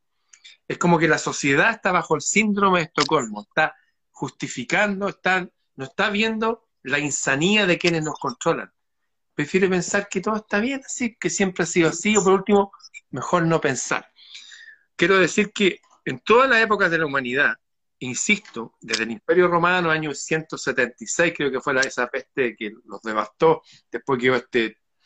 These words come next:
este pelele emperador cómodo, hijo de un gran filósofo.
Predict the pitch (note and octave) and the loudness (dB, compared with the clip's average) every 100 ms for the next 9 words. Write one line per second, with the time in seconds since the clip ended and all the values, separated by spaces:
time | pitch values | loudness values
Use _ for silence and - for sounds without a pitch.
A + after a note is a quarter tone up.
0 | - - _ - - C3 A#2+ B2 D3 D3 | -20 -20 _ -14 -2 0 2 2 4 4
1 | C3+ A2 B2+ B2 C3 C3 - E3 E3+ C3 | 2 0 0 2 2 2 0 0 2 0
2 | - A2+ - A#2+ A2 G2 A2+ B2+ - A2+ | 0 -4 -4 -4 -6 -8 -6 -6 -6 -2
3 | F3 B2+ A#2 | -2 -2 -8